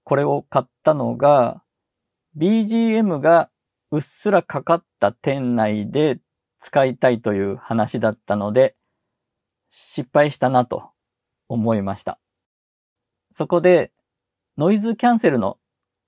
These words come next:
アプリケーションのクリスプというのがあるので、受信機から受けた音をクリスプというソフトを通してノイズを消すことができるんですが、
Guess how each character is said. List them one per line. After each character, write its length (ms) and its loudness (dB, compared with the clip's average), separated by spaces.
ア 100 -4
プ 140 -6
リ 100 -6
ケ 200 0
ー 20 2
シ 140 -6
ョ 80 -2
ン 180 -4
の 240 0
ク 80 -4
リ 100 2
ス 120 -8
プ 120 -8
と 200 -4
い 80 -4
う 140 0
の 140 0
が 300 -4
あ 100 2
る 140 -2
の 240 -8
で、 260 -2
受 160 -4
信 240 -2
機 100 -16
か 120 2
ら 120 4
受 220 -4
け 60 -6
た 160 2
音 260 0
を 340 2
ク 120 -4
リ 100 2
ス 160 -20
プ 140 -6
と 180 2
い 80 2
う 160 0
ソ 200 -4
フ 160 -14
ト 200 -2
を 100 -4
通 320 2
し 180 -20
て 240 2
ノ 120 0
イ 40 0
ズ 60 2
を 100 2
消 140 -2
す 100 -12
こ 120 -4
と 80 -2
が 100 0
で 100 -8
き 120 -6
る 100 -2
ん 100 -4
で 120 -8
す 200 -10
が、 320 2